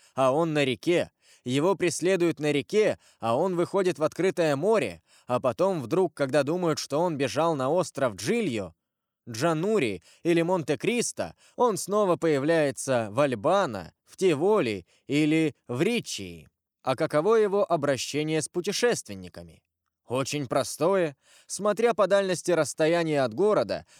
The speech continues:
он дает им либо восемь, либо двенадцать часов, либо сутки сроку, чтобы внести выкуп. Потом, по истечении срока,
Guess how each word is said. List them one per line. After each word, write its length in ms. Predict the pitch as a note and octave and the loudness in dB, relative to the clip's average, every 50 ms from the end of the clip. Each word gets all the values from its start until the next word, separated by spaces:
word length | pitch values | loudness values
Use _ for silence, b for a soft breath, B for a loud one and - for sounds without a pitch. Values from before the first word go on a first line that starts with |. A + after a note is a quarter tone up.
| b b | b b
он 260 | - A3 A#3 A3 F#3+ | 0 2 2 2 2
дает 360 | D3+ D#3+ D#3 D#3 F3+ F3+ - E3+ | 2 2 4 4 4 2 2 0
им 100 | D#3 C#3+ | -2 0
либо 220 | D3+ D#3 C3+ C3+ | 0 2 2 2
восемь, 540 | B2 A#2+ E3+ G#3+ A3 E3+ - - G#2 G2 F2 b b b b | 2 2 2 2 2 0 -2 -6 -10 -12 -14 b b b b
либо 280 | - A3+ A#3+ A#3 G3+ G3 | -4 -2 0 0 0 0
двенадцать 500 | D3+ D#3 D#3+ D#3 D#3+ D3+ - - C#3+ - | 0 0 0 2 0 0 -2 -4 -10 -6
часов, 480 | - F#3 F3 - - A#3 G3 B2 G2 - _ _ _ _ _ _ | -4 -4 -2 0 2 2 2 0 -2 -6 _ _ _ _ _ _
либо 380 | - C3 D#3+ F3+ F3 F3 E3+ | 0 2 2 2 4 2 0
сутки 400 | - - F#3 F#3 E3 - - E3 | 0 0 0 -2 0 0 -2 -4
сроку, 560 | C#3 - - F3+ G#3+ A3 F#3 - G#2+ F#2+ F2 b b b b | -2 -2 0 0 2 0 0 -2 -6 -8 -8 b b b b
чтобы 400 | - - - D3+ D3+ D3+ C#3 C#3+ | -18 -6 -2 0 0 2 0 -2
внести 580 | C3 C3+ B2+ - - - D3 D#3 D#3+ D#3 C3 - _ _ - | -2 -4 -6 -6 -6 -2 0 0 0 0 -2 -6 _ _ -8
выкуп. 540 | G#2 A#2 F3+ G#3+ G3+ - - F#2+ - - _ _ _ _ _ _ _ _ _ _ _ _ | -2 0 2 2 2 0 -4 -12 -12 -14 _ _ _ _ _ _ _ _ _ _ _ _
Потом, 540 | - C3 B2+ A2 - - G#3+ A3 G3 C3+ F#2+ b b b b b - | -2 0 0 0 0 0 0 0 0 -2 -6 b b b b b -2
по 140 | F#3+ G3 F3+ | 0 0 0
истечении 800 | C#3+ - - D#3 C3+ - - F3 F3+ E3+ E3 D#3+ D#3 C#3+ A#2+ - _ _ _ _ | 0 -2 -4 -4 -4 -2 -2 -2 -2 0 -2 -2 -2 -2 -4 -6 _ _ _ _
срока, 640 | - - - C3+ F3+ A3 A3 - - A2+ G2 E2+ | -10 -8 -4 0 0 0 0 0 -2 -6 -8 -8